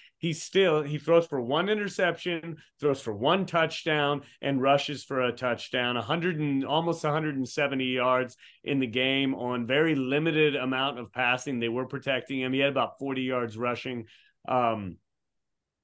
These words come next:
Sam Howell, but he also hit Terry McLaurin on about a fifty-yard in the air pass, dead in stride, guy on him.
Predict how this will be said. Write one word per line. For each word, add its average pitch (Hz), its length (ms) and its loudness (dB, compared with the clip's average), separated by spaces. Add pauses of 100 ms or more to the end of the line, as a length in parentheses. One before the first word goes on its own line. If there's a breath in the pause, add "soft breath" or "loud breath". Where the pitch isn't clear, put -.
Sam 170 280 2
Howell, 185 240 4
but 156 240 2
he 151 220 2
also 170 400 2
hit 151 320 -2 (280 soft breath)
Terry 160 260 2
McLaurin 143 640 0 (380 soft breath)
on 143 240 2
about 139 260 2
a 135 60 0
fifty-yard 160 920 4
in 180 200 2
the 170 200 4
air 156 200 4
pass, 151 360 -2
dead 170 460 2
in 156 340 0
stride, 147 600 2
guy 170 320 4
on 147 320 0
him. 151 180 -4